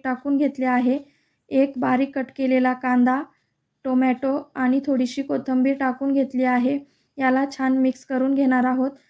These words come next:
आणि एका तव्यावर थोडेसे तेल टाकून घेतले आहे. त्याच्यावरती हे पीठ टाकून घ्यायचे आहे आणि गोल असे उत्तप्पे आपण बनवून घेणार आहोत.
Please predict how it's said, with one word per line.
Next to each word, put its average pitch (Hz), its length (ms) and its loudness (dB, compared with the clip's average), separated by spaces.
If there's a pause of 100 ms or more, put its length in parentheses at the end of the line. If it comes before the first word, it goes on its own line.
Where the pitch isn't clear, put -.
(180)
आणि 254 240 2
एका 269 400 -2
तव्यावर 254 420 2 (120)
थोडेसे 254 360 -2
तेल 254 280 -2
टाकून 254 380 -2
घेतले 277 280 0
आहे. 247 280 0 (360)
त्याच्यावरती 269 800 -2 (240)
हे 277 80 0
पीठ 277 300 -4
टाकून 269 340 -2
घ्यायचे 269 360 0
आहे 247 300 2 (360)
आणि 247 220 2 (120)
गोल 269 280 2
असे 269 220 -2
उत्तप्पे 254 440 -4
आपण 262 320 -2 (340)
बनवून 254 460 2
घेणार 254 300 2
आहोत. 254 300 0